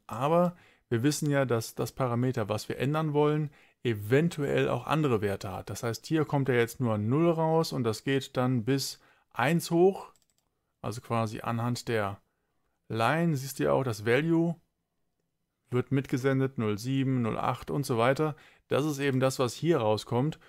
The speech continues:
und deswegen können wir erstmal nur mit so einem normalisierten Wert arbeiten. Aber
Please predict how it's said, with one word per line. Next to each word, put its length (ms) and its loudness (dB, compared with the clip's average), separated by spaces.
und 80 2
deswegen 420 2
können 220 0
wir 180 2
erstmal 280 0
nur 140 2
mit 160 2
so 100 0
einem 160 2
normalisierten 880 2
Wert 260 -4
arbeiten. 580 -6
Aber 420 2